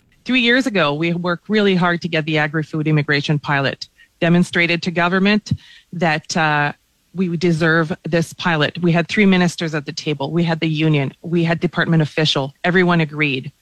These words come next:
At that time, we had seventeen hundred empty butcher stations. Seventeen hundred. Last year at this time, I ran the numbers. We had forty-five hundred. We ran the numbers again in October. We're now at ten thousand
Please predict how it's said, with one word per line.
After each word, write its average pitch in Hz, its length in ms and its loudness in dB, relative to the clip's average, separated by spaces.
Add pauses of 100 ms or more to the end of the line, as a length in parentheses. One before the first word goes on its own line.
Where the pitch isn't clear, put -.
(320)
At 156 120 0
that 175 180 0
time, 214 340 4
we 170 100 4
had 160 200 -2
seventeen 160 640 0
hundred 151 540 0
empty 156 300 -2
butcher 143 360 -4
stations. - 720 -6 (440)
Seventeen 190 500 2
hundred. 151 500 -2 (460)
Last 175 280 -2
year 214 120 2
at 196 100 0
this 190 160 0
time, 196 300 4
I 160 60 2
ran 160 240 0
the 160 80 0
numbers. 170 440 0
We 156 100 -8
had 156 200 -2
forty-five 156 600 0
hundred. 143 640 -4 (440)
We 170 100 2
ran 160 220 2
the 156 80 2
numbers 156 400 2
again 160 260 0
in 156 140 2
October. 226 560 0 (180)
We're 190 160 4
now 165 220 4
at 156 180 -4
ten 160 240 0
thousand 151 500 0